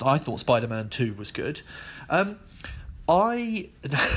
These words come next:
I never played Catwoman, <laughs> but there were, there were licensed games which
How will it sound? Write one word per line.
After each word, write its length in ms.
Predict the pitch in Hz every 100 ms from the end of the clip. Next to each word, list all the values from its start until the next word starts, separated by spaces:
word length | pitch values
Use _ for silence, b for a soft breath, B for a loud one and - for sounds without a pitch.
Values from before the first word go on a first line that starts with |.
| -
I 160 | 202 143
never 180 | 156 143
played 300 | 143 123 117
Catwoman, 600 | - 123 - 107 120 139
<laughs> 1600 | - 135 - - - - - - - - - - - - 370 269 -
but 260 | 156 156 - B B
there 240 | B 170 202
were, 160 | 208
there 260 | 165 185 208
were 300 | 208 220 240
licensed 680 | 190 175 190 - 131 113 -
games 560 | 120 98 - 135 - - B B B B
which 600 | 165 180 - - -